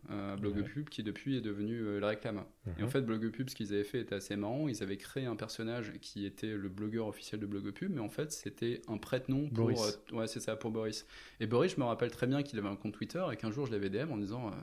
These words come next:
Speaker 1: Franchement, mec, ça fait longtemps <laughs> qu'on se parle, euh, tu veux pas qu'on aille boire un verre et tout ça ? » Euh, jusqu'à, euh, bah, en fait, quelques semaines après, vous avez fait le reveal en disant, euh, « Boris n'existe pas et Blogopub devient La Réclame. »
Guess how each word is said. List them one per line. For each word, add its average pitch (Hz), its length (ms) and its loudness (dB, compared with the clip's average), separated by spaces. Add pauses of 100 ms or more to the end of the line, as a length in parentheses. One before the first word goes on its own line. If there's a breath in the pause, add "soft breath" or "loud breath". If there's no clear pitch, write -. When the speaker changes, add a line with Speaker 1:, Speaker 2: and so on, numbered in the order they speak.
Speaker 1:
Franchement, 127 360 -6
mec, 123 320 -4
ça - 140 -8
fait - 140 -10
longtemps 131 360 0
<laughs> - 80 -4
qu'on 190 100 2
se - 100 0
parle, 151 600 6 (380 loud breath)
euh, 113 220 6
tu - 180 -4
veux 110 60 2
pas 147 160 2
qu'on 117 340 0
aille 113 120 4
boire 110 180 2
un 107 100 4
verre 143 180 4
et 110 40 4
tout 113 100 -2
ça ? » 180 260 0 (360 loud breath)
Euh, 98 600 0
jusqu'à, 120 720 0
euh, 98 180 0
bah, 98 140 2
en 95 140 4
fait, - 200 -2
quelques 107 300 -2
semaines 104 200 0
après, 127 320 4
vous 107 140 2
avez 95 100 0
fait 104 140 -4
le 95 40 -2
reveal 113 300 0
en 98 80 -2
disant, 101 380 -2
euh, « 90 60 -4 (280)
Boris 104 460 0
n'existe 98 340 -2
pas 131 540 0
et 98 160 -4
Blogopub 101 520 -2
devient 101 280 -6
La 92 80 -2
Réclame. » 120 420 0